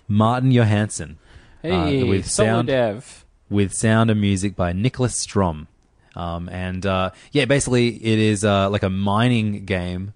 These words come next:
Speaker 1: but it's a, it's a ball, like a Pong
Speaker 2: Uh,
Speaker 1: kind of
Speaker 2: like a,
Speaker 1: breakout
Speaker 2: a brick
Speaker 1: game.
Speaker 2: breaker, yeah.
Speaker 1: Yeah, and, uh, you, uh, you aim your, your ball from above, um,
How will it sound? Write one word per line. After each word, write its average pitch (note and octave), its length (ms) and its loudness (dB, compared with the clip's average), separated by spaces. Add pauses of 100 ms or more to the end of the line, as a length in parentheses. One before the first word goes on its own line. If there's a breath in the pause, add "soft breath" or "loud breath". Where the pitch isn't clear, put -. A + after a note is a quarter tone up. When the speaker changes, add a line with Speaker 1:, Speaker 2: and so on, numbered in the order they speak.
(100)
Speaker 1:
but F#2 140 -2
it's F2+ 120 -6
a, F2+ 240 -2
it's G#2 140 -6
a G2 100 0
ball, A2+ 560 2 (300 soft breath)
like G2+ 100 -2
a G2+ 60 -4
Pong B2 420 -2
Speaker 2:
Uh, A#2+ 60 0 (100)
Speaker 1:
kind G#2 160 0
of F#2+ 60 2
Speaker 2:
like C#3 80 0
a, A#2 40 2
Speaker 1:
breakout G2+ 360 0
Speaker 2:
a E2 40 -6
brick F#2 120 2
Speaker 1:
game. E2+ 220 -2
Speaker 2:
breaker, C3+ 320 -4
yeah. A2+ 300 -10
Speaker 1:
Yeah, F#2+ 240 2 (140)
and, F2+ 320 -4
uh, F2+ 240 0
you, G2 360 2
uh, F#2 400 -2
you G#2 180 -2
aim A#2 260 2
your, G#2 260 4
your G#2 160 2
ball G2+ 260 2
from G2 180 -2
above, C3+ 440 2 (380 loud breath)
um, F2+ 320 -2